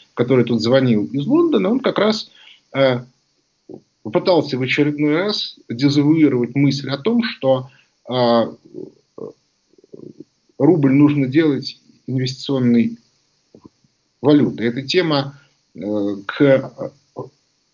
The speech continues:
публичному обсуждению либералами запрещена, ну, потому что она вскрывает их, как бы, реальные,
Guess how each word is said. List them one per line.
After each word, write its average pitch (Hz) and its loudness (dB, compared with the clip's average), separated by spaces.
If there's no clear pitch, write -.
публичному 139 2
обсуждению 131 0
либералами 135 2
запрещена, 143 -4
ну, - -16
потому 127 -4
что - -8
она 117 -2
вскрывает 113 -4
их, - -14
как - -16
бы, 92 -8
реальные, 90 -2